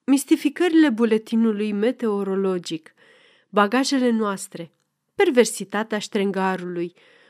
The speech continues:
Lumea se adună în jurul nostru. Pornim cu alai și sosim la gala Waterloo. Inocența funcționarilor de la căile ferate din sud-vest cu privire la lucruri atât de pământești cum sunt trenurile.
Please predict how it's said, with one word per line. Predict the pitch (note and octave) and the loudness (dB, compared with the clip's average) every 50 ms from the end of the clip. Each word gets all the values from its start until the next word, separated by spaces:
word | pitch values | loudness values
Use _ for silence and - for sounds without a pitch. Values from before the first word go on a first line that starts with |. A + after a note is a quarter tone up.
| _ _ _ | _ _ _
Lumea | - A3 A3+ A3 G#3+ G3+ F#3+ F3 E3+ F#3 A#3+ - _ _ _ | 0 2 4 4 4 4 2 -2 -2 -4 -8 -10 _ _ _
se | - - - | -8 -2 2
adună | D4+ D#4 C#4 B3 E4+ F4+ F#4 | 2 2 2 4 2 2 4
în | F#4 | 2
jurul | E4+ D#4 D#4 D4+ C4+ D4 C#4+ | 2 2 0 0 0 0 2
nostru. | C#4 B3+ G#3+ F#3 F#3 - - - - E3+ _ _ _ _ _ _ _ _ _ | 2 2 2 0 -4 -8 -14 -18 -18 -18 _ _ _ _ _ _ _ _ _
Pornim | _ - A3 G#3+ G3 A3 A#3 B3 B3 A3 | _ 2 2 2 4 2 2 2 2 0
cu | G3 - - F3+ | -2 -4 -2 0
alai | E3+ E3+ F#3 G#3 C4 D4+ D#4+ D#4 | 2 2 2 4 2 2 2 0
și | D4 - C4+ | 0 -2 -2
sosim | A#3+ - - A3+ A3+ - - D4+ D#4+ D#4 | -2 -2 -2 -4 -2 0 2 4 4 4
la | D#4 B3+ G#3+ | 4 4 2
gala | G3 F#3 B3 C4+ C#4+ C#4 C4 | 0 -2 -2 -2 0 0 0
Waterloo. | A#3+ G#3+ F#3+ F#3+ F#3 F3+ - - F3+ E3+ E3+ E3 D#3+ D#3+ D3+ - _ _ _ _ _ _ _ _ _ _ _ _ _ _ _ _ _ _ _ _ _ _ _ _ _ | 2 2 2 2 0 0 -2 -6 -6 -4 -4 -4 -4 -6 -6 -10 _ _ _ _ _ _ _ _ _ _ _ _ _ _ _ _ _ _ _ _ _ _ _ _ _
Inocența | - E4+ E4 D#4 C4 A3 A3+ - - C#4 D4 C#4+ D4 C4+ | 6 8 8 8 8 6 2 0 0 0 0 2 0 -2
funcționarilor | A#3 - - A3+ A3 A3+ - G3+ F#3+ F#3+ G3+ A3+ A#3 G3+ G3 G3 F#3+ F#3+ F#3 | -2 -2 -4 -4 -4 -2 -2 -2 -2 0 0 -2 -2 -2 -4 -4 -4 -4 -4
de | F3+ F#3+ F#3 | -4 -4 -4
la | F3+ F3+ | -4 -4
căile | F3 - - A#3 A3+ G#3+ F#3+ F#3 | -6 -4 -2 0 0 0 -2 -4
ferate | F3+ - - F#3+ F#3 G3 G3 G3 - G3 | -6 -8 -6 -4 -4 -4 -4 -4 -4 -6
din | F3+ F3 G3 F#3+ F#3+ F#3 F3+ | -6 -4 -6 -6 -6 -6 -8
sud-vest | F3+ - - A3+ G#3 F#3+ F3 E3+ E3+ E3+ G3 A3+ - - _ _ - - - - _ _ _ _ - | -8 -8 -6 -6 -6 -6 -6 -6 -6 -6 -6 -8 -12 -16 _ _ -20 -20 -20 -20 _ _ _ _ -2
cu | - D#4 | 0 2
privire | - D#4+ E4 D#4+ F4+ F#4 F4+ F#4 F4 | 4 6 6 6 6 4 4 4 4
la | E4 D#4 D4 | 4 6 6
lucruri | C4+ C4 B3+ C4+ C4 A#3 - B3 B3 A#3 G3 - _ | 6 6 4 4 2 -2 -4 -6 -6 -6 -6 -8 _
atât | - C#4 C#4+ - - - F4+ D#4 | -2 -2 -2 -2 -2 0 2 2
de | A#3 A#3 | 2 2
pământești | A3+ - G#3+ G3+ F#3+ F#3 F#3+ F#3+ C#4 C#4+ B3+ - - | 2 2 0 0 0 -2 -4 -2 -2 -2 -4 -4 -6
cum | - - A3 G#3+ | -4 -4 -2 -2
sunt | G#3 - - - B3+ A#3+ A3+ - - | -4 -6 -4 -2 -2 -2 -2 -6 -8
trenurile. | - - A3 G3+ G3+ G3 F#3+ F3+ F3 D#3+ F3 E3 D#3 D#3+ D#3+ | -8 -4 -2 0 0 0 0 -2 -4 -6 -6 -8 -10 -10 -10